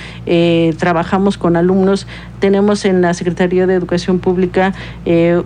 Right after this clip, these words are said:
un fichero para trabajar actividades socioemocionales muy, muy importante. Tenemos también pro-, eh, el Plan Nacional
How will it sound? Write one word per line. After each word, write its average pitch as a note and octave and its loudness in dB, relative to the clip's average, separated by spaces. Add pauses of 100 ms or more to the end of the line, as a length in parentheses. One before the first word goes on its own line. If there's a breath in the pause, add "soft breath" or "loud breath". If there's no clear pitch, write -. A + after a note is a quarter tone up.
un G3+ 2
fichero G3 0 (360 loud breath)
para E3+ 0
trabajar E3+ 0
actividades F3 0
socioemocionales E3 0
muy, G#3+ 2
muy F3+ 2
importante. F#3 0 (320 loud breath)
Tenemos F#3+ 2
también F#3+ 0
pro-, F#3 0
eh, E3 2
el E3 0
Plan F#3+ 0
Nacional F3+ 0